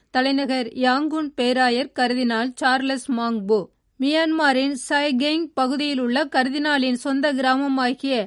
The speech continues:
முவான்ஹ்லாவில் அந்நாட்டு ராணுவம் நடத்திய தாக்குதல் குறித்து ஆழ்ந்த கவலை வெளியிட்ட கர்தினால் போ அவர்கள், இதில் ஏழு வயது சிறுவன் உட்பட பலர் கொல்லப்பட்டது மட்டுமல்ல, ஒரு கல்வி நிலையம், ஒரு கோவில் உட்பட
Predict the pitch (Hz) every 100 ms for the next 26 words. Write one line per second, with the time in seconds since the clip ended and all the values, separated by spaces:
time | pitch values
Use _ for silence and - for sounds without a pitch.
0 | - _ _ - 254 277 302 302 302 294
1 | 285 254 226 311 - 233 254 254 311 -
2 | 294 262 285 311 302 277 254 254 285 247
3 | 262 262 262 302 277 240 262 254 247 330
4 | 269 262 285 294 254 269 254 269 285 254
5 | 247 247 302 311 277 247 262 254 233 208
6 | 247 262 247 226 214 294 349 _ _ _
7 | 269 269 277 254 269 339 320 285 269 247
8 | 302 285 311 277 262 247 254 311 - 262
9 | 254 233 254 277 311 294 254 262 247 226
10 | 226 269 277 220 220 339 _ _ _ 269
11 | 262 254 269 285 320 320 294 269 277 294
12 | 262 247 233 - 285 294 302 277 247 -